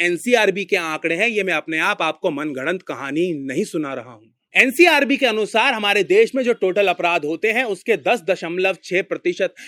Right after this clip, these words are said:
यानी कि टेन पॉइंट सिक्स परसेंट अपराध महाराष्ट्र की झोली में आते हैं। इन आंकड़ों को सुनने के बाद आप कहेंगे कि अरे भाई, महाराष्ट्र सरकार और महाराष्ट्र पुलिस की सारी ऊर्जा तो इन अपराधों को खत्म करने की तरफ होनी चाहिए, जिनमें से कुछ अपराध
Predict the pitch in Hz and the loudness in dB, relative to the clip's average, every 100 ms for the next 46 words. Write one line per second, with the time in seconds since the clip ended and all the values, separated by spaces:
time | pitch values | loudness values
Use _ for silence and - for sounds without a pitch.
0 | - 180 254 294 262 - 220 302 294 269 | 2 4 6 4 2 4 2 2 2 0
1 | 233 233 226 - 185 170 175 160 165 160 | 0 0 -2 -2 -4 -2 -6 -6 -4 0
2 | 175 220 208 143 139 139 190 - - 180 | 2 2 -2 -6 -4 -2 -2 -2 -10 -10
3 | 135 147 151 147 131 127 135 185 180 190 | -6 -4 -2 -4 -8 -12 -14 -14 -16 -20
4 | - - - 208 202 240 311 320 - 233 | -20 -4 2 4 4 2 0 0 0 0
5 | 226 220 196 180 175 151 156 165 - 151 | -2 -2 0 0 -2 -2 -6 -6 -4 -4
6 | 170 214 240 240 175 180 165 226 156 147 | -4 -4 -4 -2 -2 -2 -2 -4 -4 -4
7 | 180 175 170 143 - 165 226 202 156 156 | -2 -4 -6 -8 -4 -2 -2 -4 -4 -4
8 | 170 - 151 208 220 185 156 160 147 151 | -4 -4 -4 -4 -6 -4 -2 -2 -4 -4
9 | 135 160 254 - - 214 156 233 202 180 | -2 -2 -2 -6 -2 0 2 0 0 -2
10 | 170 185 190 170 156 165 156 143 160 160 | -2 -4 -6 -8 -8 -8 -8 -6 -8 -6
11 | 151 147 131 143 143 143 170 170 165 170 | -8 -8 -10 -12 -10 -8 -6 -4 -4 -4
12 | 180 208 185 190 147 147 | -6 -6 -6 -6 -6 -6